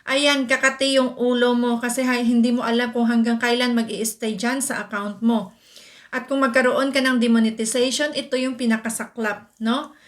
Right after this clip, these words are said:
Kaya mag-ingat po tayo sa pag-remix ng video. Kasi s-,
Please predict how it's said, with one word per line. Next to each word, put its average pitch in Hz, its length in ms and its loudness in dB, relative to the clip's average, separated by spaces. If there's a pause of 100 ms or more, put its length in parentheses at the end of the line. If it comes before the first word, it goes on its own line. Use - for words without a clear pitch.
(220)
Kaya 285 560 4
mag-ingat 311 720 -4
po 262 160 -8
tayo 247 400 2
sa 247 160 -4
pag-remix 240 720 -2
ng 214 160 -4
video. 214 480 -4 (480)
Kasi 254 320 0
s-, 240 160 -4